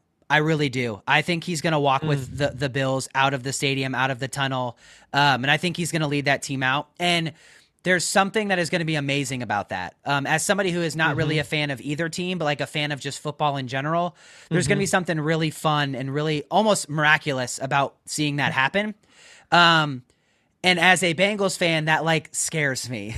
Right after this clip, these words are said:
Speaker 1: <laughs> As
Speaker 2: Yeah,
Speaker 1: someone who would be a,
Speaker 2: yes.
Speaker 1: like, that emotion and that, like, moment will be like, "Holy shit." <laughs>
Speaker 2: Yeah.
Speaker 1: Um, but at the same time, that all, and I don't mean this in a bad way, but at some point that, like, wears off, right? Like,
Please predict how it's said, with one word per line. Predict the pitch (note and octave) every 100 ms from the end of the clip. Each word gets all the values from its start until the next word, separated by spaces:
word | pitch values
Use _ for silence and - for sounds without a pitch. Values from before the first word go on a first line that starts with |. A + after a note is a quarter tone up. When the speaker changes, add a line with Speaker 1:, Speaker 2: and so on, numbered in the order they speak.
| -
Speaker 1:
<laughs> | -
As | E3 E3
Speaker 2:
Yeah, |
Speaker 1:
someone | D#3 D3+
who | G3+
would | F#3
be |
a, | F#3
Speaker 2:
yes. | D#3+ C#3 -
Speaker 1:
like, | F3+ F3
that | F#3 F#3+
emotion | G3 F3 F3+ F3+ F#3+ E3+
and | D#3+
that, | D#3+
like, | D#3 C#3
moment | C#3+ D3 E3 F3 - - - -
will | E3
be | D#3+
like, | D3+ C#3 - _ _ _ _ _ _
"Holy | - E3 C#3
shit." | A2+ - G#3 C3 -
<laughs> | - G#4+ - - -
Speaker 2:
Yeah. | D#3+ - F#3 F#3+ F#3
Speaker 1:
Um, | E3+ D3 - - - -
but | A3 G#3 F3+
at | F3
the | F3+
same | - G3+ G3
time, | G3 F3+ E3+ D3+ D3 - _ _ _ _
that | - F#3 F#3+
all, | G3+ G#3 G3 - _
and | E3+ F3
I |
don't | F3 E3+
mean | F3
this | E3+ D#3+
in | D#3
a |
bad | C#3 D3
way, | C3+
but | B2+ D3
at | E3 -
some | G#3 G3+
point | G3+ F3
that, | E3 D3
like, | C#3
wears | C3+ C3+ B2
off, | A#2+ G2+ F2 A#2
right? | C3 C3
Like, | B2+ D#3 D3